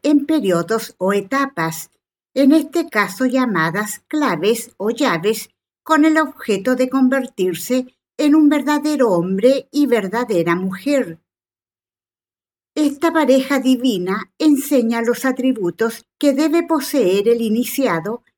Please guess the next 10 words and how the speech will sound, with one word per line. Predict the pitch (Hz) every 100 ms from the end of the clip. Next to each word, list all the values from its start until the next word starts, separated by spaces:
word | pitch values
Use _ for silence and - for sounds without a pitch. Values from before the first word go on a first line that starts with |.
| _
para | 311 302 311
llegar | 294 285 202 202
a | 214
convertirse | 247 240 247 233 - 175 165 - 220 - _ -
en | 262 269
un | 330 311
ser | - 208 196 196 -
autorrealizado. | 294 190 185 165 175 170 180 - 294 - 175 160 160 _ _ _
Sus | - 320 330 269
vestimentas | 320 269 - 302 214 180 165 220 -